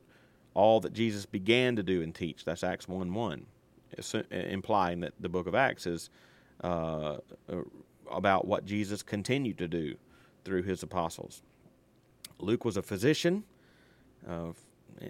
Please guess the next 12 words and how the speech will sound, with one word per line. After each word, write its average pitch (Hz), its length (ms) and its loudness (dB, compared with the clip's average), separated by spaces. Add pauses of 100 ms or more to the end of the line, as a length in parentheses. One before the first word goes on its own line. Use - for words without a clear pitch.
(140)
see - 160 -6
that 90 200 0
in 87 60 -4
Colossians 90 380 -6
four 98 220 -4
fourteen. 113 560 -4
And 98 120 0
because 101 440 2
of 90 100 -6
this, 104 500 0
I 98 200 -2
believe 95 500 -2